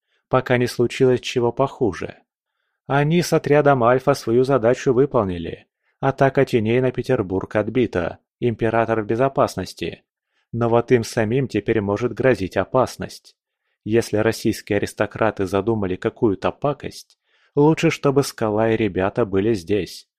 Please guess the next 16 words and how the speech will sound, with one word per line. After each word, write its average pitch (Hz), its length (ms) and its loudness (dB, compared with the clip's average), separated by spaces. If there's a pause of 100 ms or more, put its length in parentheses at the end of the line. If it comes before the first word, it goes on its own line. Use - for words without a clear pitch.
под 104 160 -2
рукой». 95 640 -2 (920)
Настя 123 380 -4
кивнула. 117 800 -2 (1040)
«Если 160 520 0
миру 143 340 2
угрожает 139 560 0
опасность 127 680 -2
в 139 60 -4
виде 127 240 0
теней, 131 640 -2 (340)
почему 170 440 2
все - 200 0
правители 160 560 2
не 147 140 2
объединятся?» 160 880 2